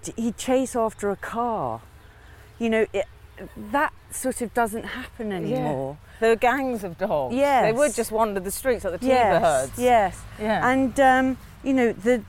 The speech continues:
Speaker 1: the dogs in our, I mean, not Major so much, I think, 'cause he was there when I, when I came along.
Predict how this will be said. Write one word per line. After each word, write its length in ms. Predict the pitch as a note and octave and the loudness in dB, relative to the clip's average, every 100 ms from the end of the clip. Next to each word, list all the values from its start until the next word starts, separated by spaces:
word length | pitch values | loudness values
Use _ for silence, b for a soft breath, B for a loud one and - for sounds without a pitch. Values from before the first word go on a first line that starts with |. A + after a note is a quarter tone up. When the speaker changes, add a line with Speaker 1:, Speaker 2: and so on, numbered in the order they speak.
| - | -2
Speaker 1:
the 100 | A#3+ | -2
dogs 880 | - C4 C#4+ C4+ - - - - - - - - | 2 4 4 2 -4 -12 -12 -12 -16 -20 -12 -4
in 260 | G#3+ G#3+ | -2 0
our, 400 | G#3 G#3+ G#3 G3+ - | 0 0 0 0 -2
I 60 | |
mean, 420 | A#3 B3 B3 A#3+ - | -2 0 0 -2 -4
not 240 | B3 D4 | -4 -2
Major 480 | - B3+ C4 C4+ A#3 | -2 0 0 0 -2
so 200 | G#3+ G3 | -4 -4
much, 260 | F3+ F3 - | -4 -6 -10
I 60 | |
think, 200 | E3+ D#3+ | -10 -10
'cause 140 | - F3+ | -10 -10
he 160 | A#3 | -6
was 180 | G#3+ G3 | -4 -4
there 400 | F3+ F3 E3+ D#3 - | -2 0 2 0 -4
when 160 | F3+ F3 | -6 -4
I, 280 | F3 F3 - | -4 -6 -4
when 180 | F#3 | -2
I 200 | G3 G#3 | 0 0
came 340 | G#3 F3+ D#3+ C#3 | -2 -6 -8 -6
along. 340 | C#3 B2 B2+ | -8 -8 -12